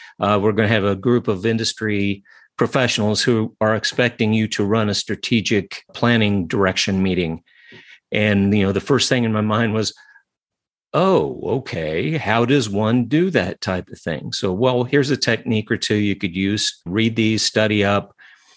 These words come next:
Uh, if you play it out in your mind, how the interactions are going to go around the room and how you're going to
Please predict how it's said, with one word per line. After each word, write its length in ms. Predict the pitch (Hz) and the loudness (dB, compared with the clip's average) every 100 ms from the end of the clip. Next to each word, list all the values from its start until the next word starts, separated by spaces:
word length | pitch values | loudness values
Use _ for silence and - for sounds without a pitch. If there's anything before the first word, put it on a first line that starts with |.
| _ | _
Uh, 320 | - 92 95 92 | -4 -2 0 -2
if 100 | 92 | -4
you 80 | 104 | -6
play 300 | - 120 120 | -2 0 2
it 40 | |
out 140 | 120 - | 2 0
in 80 | |
your 100 | 127 | -2
mind, 380 | 107 113 110 113 | -2 0 0 2
how 140 | 107 98 | 2 2
the 160 | 101 | 0
interactions 560 | 101 101 110 - 117 98 | 2 2 0 0 -2 -2
are 40 | |
going 240 | 101 104 101 | -2 -2 -2
to 60 | |
go 200 | 92 104 | 0 2
around 240 | 101 101 95 | 2 2 0
the 100 | 90 | 0
room 340 | 104 123 123 | 2 2 2
and 80 | 101 | 0
how 100 | 101 | 0
you're 200 | 101 95 | 0 -2
going 320 | 92 104 101 | -2 -2 0
to 300 | 95 95 92 | 0 0 -2